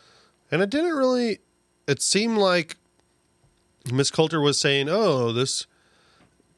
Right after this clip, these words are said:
does this, is this the stuff that, like, gives you the ability to, like, fly and do magic and stuff?" But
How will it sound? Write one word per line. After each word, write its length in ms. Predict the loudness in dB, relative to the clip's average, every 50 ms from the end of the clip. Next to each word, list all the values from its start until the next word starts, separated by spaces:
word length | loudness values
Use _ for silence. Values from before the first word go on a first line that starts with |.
| _ _
does 180 | -4 -4 -2 -2
this, 300 | -2 -2 -2 -2 -4 -4
is 140 | -6 -6 -4
this 140 | -4 -2 -2
the 80 | 0 -2
stuff 360 | 0 0 0 0 0 0 -2
that, 120 | -2 -2 0
like, 300 | 0 0 -2 -2 -4 -6 _ _
gives 220 | -2 -2 -2 0
you 100 | -2 -2
the 140 | -2 0 -2
ability 460 | -2 -2 -2 0 0 0 0 0 0
to, 80 | 0 0
like, 220 | -2 -2 -4 -6
fly 440 | -6 -4 -2 0 0 0 0 0 0
and 140 | -2 -2 -2
do 100 | -4 -4
magic 400 | -2 -2 -2 -2 -2 -4 -6 -8
and 160 | -8 -8 -8
stuff?" 380 | -8 -6 -4 -4 -4 -4 -6 -6
But 260 | -8 -8 -8 -8